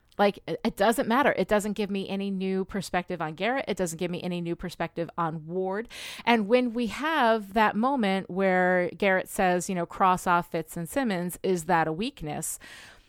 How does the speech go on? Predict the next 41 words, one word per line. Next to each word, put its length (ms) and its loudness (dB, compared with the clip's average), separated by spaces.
You 160 2
can 140 -2
get 280 2
everything 720 4
you 220 0
need 320 0
from 240 -2
that 180 2
context 680 -2
of 160 -2
that 200 -2
question 720 -4
to, 760 2
you 140 0
know, 100 2
to 140 -4
bring 280 -2
us 120 -4
back 280 2
to 120 -8
Ward. 220 0
We 80 2
don't 160 2
have 200 -2
to, 120 -2
like, 280 2
make 600 -2
Fitz 640 -2
into 540 -2
Buddy 360 0
the 140 -2
dog 540 2
and 140 -2
try, 240 -4
<laughs> 40 -2
like, 200 0
draw 320 -2
that 240 0
line. 440 -6
Like, 200 -6
it's, 280 -8